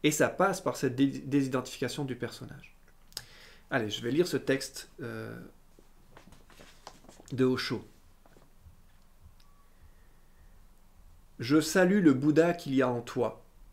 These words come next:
Peut-être n'en as-tu, n'en es-tu pas conscient. Peut-être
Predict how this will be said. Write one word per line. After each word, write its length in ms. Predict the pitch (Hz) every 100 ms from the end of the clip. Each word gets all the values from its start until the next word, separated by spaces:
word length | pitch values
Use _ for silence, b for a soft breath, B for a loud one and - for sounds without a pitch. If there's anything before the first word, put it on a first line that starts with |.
| - - - -
Peut-être 520 | - 175 175 196 190 135
n'en 180 | 135
as-tu, 340 | 143 139 139 139
n'en 140 | 139 135
es-tu 240 | 135 135
pas 160 | 127 131
conscient. 440 | - 117 - 110 - - - - - - - - - - - - - - - - -
Peut-être 600 | 127 120 135 135 -